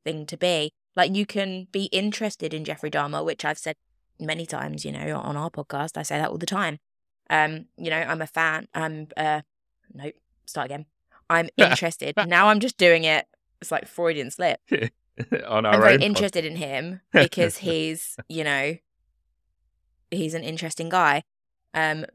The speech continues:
Speaker 1: but y-, you can't call yourself a fan 'cause, 'cause that's the line, isn't it? Um, and I've just done it
Speaker 2: Yeah.
Speaker 1: twice in the space of the last thirty seconds. So, in nineteen fifty-nine,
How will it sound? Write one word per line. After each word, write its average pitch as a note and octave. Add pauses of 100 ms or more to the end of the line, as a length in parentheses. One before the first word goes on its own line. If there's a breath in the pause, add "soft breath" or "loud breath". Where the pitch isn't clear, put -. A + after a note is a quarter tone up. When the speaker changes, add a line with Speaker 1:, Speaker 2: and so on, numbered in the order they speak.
(100)
Speaker 1:
but -
y-, -
you D#3+
can't D#3+
call D#3+
yourself D3+
a D#3+
fan D#3+ (200)
'cause, - (140)
'cause D#3+
that's -
the D3+
line, D#3+
isn't D#3
it? D3+ (540)
Um, D#3+
and E3
I've E3
just D#3+
done D3
it D3
Speaker 2:
Yeah. -
Speaker 1:
twice D3+
in D3
the D3+
space D3
of -
the C#3
last C3+
thirty -
seconds. C3
So, C3+ (1600)
in B3+
nineteen B3+
fifty-nine, G3+